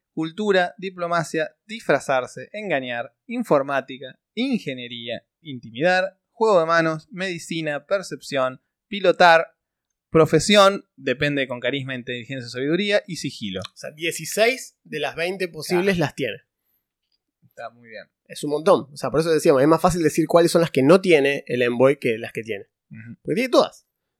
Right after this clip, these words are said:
Speaker 2: Y, y todas esas que les mencionó recién Augusto,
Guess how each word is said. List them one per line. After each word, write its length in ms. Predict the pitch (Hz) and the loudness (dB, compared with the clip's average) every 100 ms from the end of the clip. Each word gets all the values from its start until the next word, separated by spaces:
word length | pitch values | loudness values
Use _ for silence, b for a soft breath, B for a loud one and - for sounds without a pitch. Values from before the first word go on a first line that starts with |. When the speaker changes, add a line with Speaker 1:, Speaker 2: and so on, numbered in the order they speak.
| _ | _
Speaker 2:
Y, 380 | 147 131 - 170 | -6 -4 -4 -6
y 40 | 160 | 2
todas 300 | 320 381 220 | 4 6 6
esas 260 | 254 254 | 4 4
que 100 | - | 4
les 120 | 147 | 4
mencionó 400 | 135 120 117 120 | 4 2 2 4
recién 240 | 143 139 156 | 4 2 2
Augusto, 480 | 175 143 - 156 | 4 2 4 2